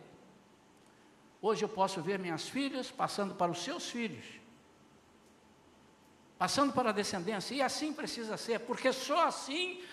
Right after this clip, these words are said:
a descendência, eu não sei se eu serei arrebatado.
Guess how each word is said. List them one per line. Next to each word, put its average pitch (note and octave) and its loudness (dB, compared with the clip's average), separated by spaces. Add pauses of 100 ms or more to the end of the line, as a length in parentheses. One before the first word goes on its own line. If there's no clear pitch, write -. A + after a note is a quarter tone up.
(140)
a C4+ 8
descendência, D4 2 (120)
eu C4 4
não C#4+ 2
sei D4+ 2
se - 0
eu C4+ 4
serei B3 2
arrebatado. A#3 2